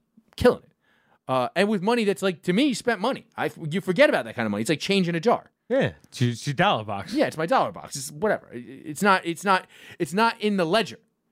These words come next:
Speaker 1: is what I'm saying, Mike. You know, you know what I mean? It's not, that's not, that's found money, that
Speaker 2: Yeah.
Speaker 1: dollar box.
Speaker 2: It's like, it's like the rounding error in, uh, Office Space.
Speaker 1: Yeah, exactly. It's, it's, it's like a worm. Um, but so I used to just give kids dollars that rang the bell,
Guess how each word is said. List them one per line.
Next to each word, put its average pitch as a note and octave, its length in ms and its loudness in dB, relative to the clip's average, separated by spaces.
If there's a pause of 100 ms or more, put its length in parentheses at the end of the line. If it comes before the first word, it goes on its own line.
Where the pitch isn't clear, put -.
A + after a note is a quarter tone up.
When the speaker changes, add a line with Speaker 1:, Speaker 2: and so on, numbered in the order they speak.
(100)
Speaker 1:
is C#3 120 -2
what F3+ 80 2
I'm D3+ 80 -6
saying, F3+ 260 0
Mike. - 280 -18 (460)
You D3+ 120 0
know, G3 60 2
you F#3 100 -2
know G3+ 60 2
what G#3 80 2
I G#3 60 2
mean? A#3+ 100 2
It's G#3+ 120 -6
not, F#3+ 220 0 (400)
that's G3+ 240 2
not, G3 340 0
that's F#3+ 260 0
found G3 340 0
money, G#3+ 200 -2 (360)
that B2 120 0
Speaker 2:
Yeah. B2 60 0
Speaker 1:
dollar A2+ 220 2
box. D#2+ 280 -14
Speaker 2:
It's - 100 -6
like, G3 120 2
it's F3+ 120 -2
like F3 120 0
the F3+ 100 2
rounding D3+ 460 2
error B2 400 2
in, A#2+ 220 0
uh, A#2+ 100 2
Office C3 320 2
Space. - 400 -4 (240)
Speaker 1:
Yeah, A3 240 6 (120)
exactly. D3 440 -2
It's, C3 120 -2
it's, D3+ 280 0
it's E3 180 -2
like F3 100 -2
a E3+ 40 6
worm. D#3+ 300 0 (340)
Um, D3+ 500 0 (880)
but D3+ 180 -4
so F3 100 2
I F3+ 40 6
used G#3+ 160 0
to A3+ 60 -6
just F3 200 -2
give F3 180 4
kids D3+ 300 0
dollars D3+ 480 0
that B2+ 140 -2
rang D3+ 220 2
the C3+ 60 -4
bell, F3+ 360 2